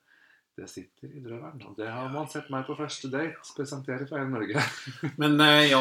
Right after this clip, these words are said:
Speaker 2: men det skal vel sies at han, eh, hadde vel ikke, han prøvde å slutte, han. Men han var ikke helt der.
Speaker 1: Hvem da?
Speaker 2: Han, eh, daten din.
Speaker 1: Og han som jeg var med på første date?
Speaker 2: Ja.
Speaker 1: Jeg tror ikke han prøvde å slutte med det. Jeg tror han drev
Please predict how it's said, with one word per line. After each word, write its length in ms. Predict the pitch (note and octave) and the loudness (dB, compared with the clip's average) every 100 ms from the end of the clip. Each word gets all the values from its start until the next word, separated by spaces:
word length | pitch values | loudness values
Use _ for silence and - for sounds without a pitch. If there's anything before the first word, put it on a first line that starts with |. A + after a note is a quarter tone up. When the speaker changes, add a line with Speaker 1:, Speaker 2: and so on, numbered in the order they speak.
| C3 | 6
Speaker 2:
men 160 | C3+ C#3 | 4 4
det 100 | C#3 | 2
skal 180 | - C#3 | 2 0
vel 80 | C3 | 2
sies 240 | C#3 B2 C#3 | 0 0 -4
at 80 | - | -4
han, 140 | B2+ C#3 | -2 0
eh, 140 | C#3+ | 0
hadde 300 | C3 C3+ - | -2 -4 -8
vel 160 | - - | -18 -14
ikke, 160 | - B2 | -4 -2
han 220 | C3+ C#3 | -2 -6
prøvde 480 | - E3+ C#3+ - - | -4 -2 -2 -4 -10
å 60 | - | -10
slutte, 240 | - - | -8 0
han. 160 | D3+ - - - _ - - - - | 0 0 -10 -14 _ -8 -4 -6 -6
Men 100 | B2+ | -4
han 140 | B2+ | -4
var 80 | A2+ | -4
ikke 140 | - B2+ | -6 -6
helt 140 | B2 | -2
der. 160 | C#3 C3+ - - | -2 -2 -6 -8
Speaker 1:
Hvem 160 | G#2+ G#2 | -6 0
da? 80 | G2 G#2 - - | 0 0 -10 -6
Speaker 2:
Han, 160 | E3+ G3+ | -4 -2
eh, 220 | G3 F#3+ F3+ | -2 0 2
daten 300 | F#3+ - G#3+ | 0 -2 -6
din. 100 | B3 _ - | -8 _ -8
Speaker 1:
Og 80 | G#2+ | -4
han 160 | G#2+ - | -4 -4
som 100 | G#2+ | -4
jeg 120 | G2+ | -2
var 100 | F#2 F#2+ | -2 -6
med 160 | F#2+ | -12
på 80 | G#2+ | -10
første 240 | G#2 - | -10 -4
date? 240 | A2 C#3 B2+ | 0 0 4
Speaker 2:
Ja. 140 | B2 C3 - | 4 4 -4
Speaker 1:
Jeg 80 | - | -14
tror 120 | F#2 | -12
ikke 100 | - | -10
han 140 | G#2 - | -10 -8
prøvde 160 | F#2 | -8
å 60 | E2+ | -8
slutte 200 | G2+ - | -12 -12
med 120 | F#2+ | -8
det. 80 | A#2+ | -6
Jeg 80 | C3 | -6
tror 140 | C#3+ | -6
han 100 | D3 | -6
drev 160 | B2 | -6